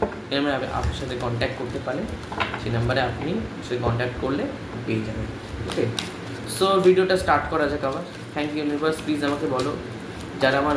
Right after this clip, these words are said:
ভিউয়ার্স, তাদের মনে মনে হচ্ছে তাকে ছেড়ে দিয়ে চলে গেছিলো, তারা থার্ড পার্টির কাছে গিয়ে কতটা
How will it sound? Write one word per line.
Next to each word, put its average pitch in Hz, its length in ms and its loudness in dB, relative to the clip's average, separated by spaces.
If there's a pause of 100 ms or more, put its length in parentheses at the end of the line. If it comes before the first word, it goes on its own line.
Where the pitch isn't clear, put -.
ভিউয়ার্স, 135 380 2
তাদের 143 180 -2
মনে 131 220 0
মনে 143 160 2
হচ্ছে 147 180 0
তাকে 143 240 -2
ছেড়ে 143 340 4
দিয়ে 156 280 4
চলে 143 200 4
গেছিলো, 127 400 0 (640)
তারা 160 380 6
থার্ড 156 160 2 (100)
পার্টির 156 340 0
কাছে 165 220 0 (100)
গিয়ে 156 120 2 (120)
কতটা 151 440 2